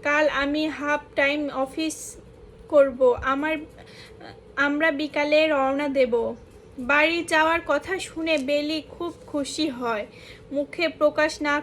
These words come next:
করলেও চোখের পানি পড়তে তার দুই মিনিটও সময় লাগে না। কতদিন পর মাকে দেখবে সে। চোখের পানি আটকে রাখতে কষ্ট হচ্ছিল তার। ইরফান বেলির চোখের পানি মুছতে দেখে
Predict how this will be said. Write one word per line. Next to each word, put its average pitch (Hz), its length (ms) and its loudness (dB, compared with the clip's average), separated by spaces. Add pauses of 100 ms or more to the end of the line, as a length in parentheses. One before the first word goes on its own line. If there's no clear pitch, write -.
করলেও 285 480 4
চোখের 285 440 0
পানি 277 440 -2
পড়তে 262 420 2
তার 262 380 -2
দুই 294 280 -2
মিনিটও 269 480 -2
সময় 233 360 -6
লাগে 208 320 -6
না। 214 200 -6 (520)
কতদিন 294 580 -2
পর 277 260 2
মাকে 254 480 -2
দেখবে 220 440 -4
সে। - 260 -8 (880)
চোখের 370 400 -2
পানি 339 300 2
আটকে 320 460 -2
রাখতে 311 480 0
কষ্ট 311 420 -2
হচ্ছিল 285 640 2
তার। 240 360 -2
ইরফান 285 540 -4
বেলির 269 340 2
চোখের 302 420 2
পানি 285 300 -4
মুছতে 277 520 -2
দেখে 262 360 2